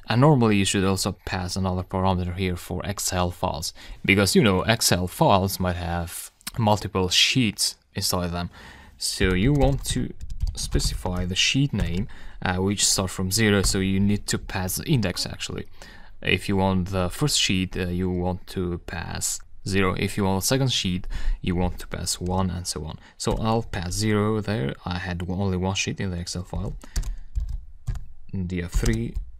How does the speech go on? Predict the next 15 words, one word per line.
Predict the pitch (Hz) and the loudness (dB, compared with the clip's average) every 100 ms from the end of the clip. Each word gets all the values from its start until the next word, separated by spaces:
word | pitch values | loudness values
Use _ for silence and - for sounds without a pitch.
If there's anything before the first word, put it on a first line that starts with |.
| - - | -14 -10
execute. | 90 87 - 135 131 - - - - - - - - - - - - - - - - - - | -10 -10 -6 -6 -6 -10 -12 -18 -18 -18 -18 -14 -14 -14 -18 -20 -20 -20 -20 -18 -16 -14 -2
And | 120 151 196 - | 0 2 -2 -6
yeah, | 104 | -4
uh, | 95 87 | -2 -2
we | 90 92 | 0 2
were | 92 | 0
able | 90 101 110 | 0 0 -2
to | - - 98 | -6 -6 -2
successfully | - 92 - 135 98 90 85 | -4 -2 -4 -2 -2 -2 0
read | 87 90 82 | 0 -2 -4
the | 87 - | -6 -6
Excel | 113 - 87 | -6 -6 -8
file | - 82 85 | -10 -10 -8
as | 85 - | -8 -6
well. | 98 | -6